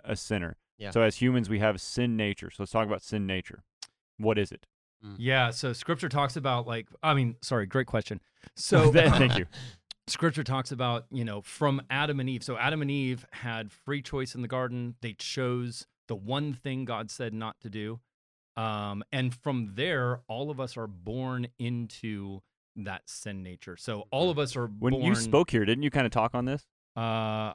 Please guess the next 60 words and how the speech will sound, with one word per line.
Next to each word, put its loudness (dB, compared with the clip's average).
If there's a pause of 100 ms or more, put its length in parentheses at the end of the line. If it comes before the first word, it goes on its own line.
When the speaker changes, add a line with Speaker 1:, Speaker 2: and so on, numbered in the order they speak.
(100)
Speaker 1:
'Cause 6
Speaker 3:
don't 4
Speaker 1:
didn't 4
you 6
Speaker 3:
know. 8
Speaker 1:
say 8
the 8
whole 6
thing 2
about 6
Adam 6
and 2
Eve 2
and 0
how 4
what, 4
what 2
the -2
first 2
thing 0
the, 0 (100)
the 0
Adam's, 0 (560)
Adam's 2
whole 2
thing 0
was 0
to -2
blame -4
her 0
and, -4
like, 4
Speaker 3:
Yep. 0
Speaker 1:
you 0
did -2
the 0
whole, 0 (200)
the -8
whole 0
bit 0
about 0
it. -6
You 2
Speaker 2:
You 6
Speaker 1:
made 8
Speaker 2:
did 2
the 8
Speaker 1:
people 4
Speaker 2:
sin 8
Speaker 1:
laugh. 2
Speaker 2:
cycle. 0
It 0
was 2
the 0
sin 0
Speaker 1:
That's 6
what 6
it 2
Speaker 2:
cycle. 0
Speaker 1:
is. -10